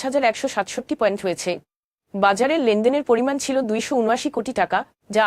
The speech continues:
আগের দিনে তুলনায় পাঁচ দশমিক শূন্য দুই শতাংশ কম। ব্যাংকিং খাত থেকে ইসলামী ব্যাংক, ইউনাইটেড কমার্শিয়াল ব্যাংক এবং আল আরাফা ইসলামী ব্যাংক, খাদ্য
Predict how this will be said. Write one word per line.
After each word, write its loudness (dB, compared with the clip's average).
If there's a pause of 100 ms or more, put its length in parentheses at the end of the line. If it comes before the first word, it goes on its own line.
আগের 0
দিনে 2
তুলনায় 0
পাঁচ 2
দশমিক -2
শূন্য 0 (140)
দুই 0
শতাংশ -2 (140)
কম। 4 (640)
ব্যাংকিং 0 (100)
খাত 0 (100)
থেকে -2 (120)
ইসলামী -2
ব্যাংক, 2 (360)
ইউনাইটেড 0
কমার্শিয়াল 2
ব্যাংক 2 (100)
এবং 0 (120)
আল 2
আরাফা 0 (120)
ইসলামী 0
ব্যাংক, 0 (400)
খাদ্য 0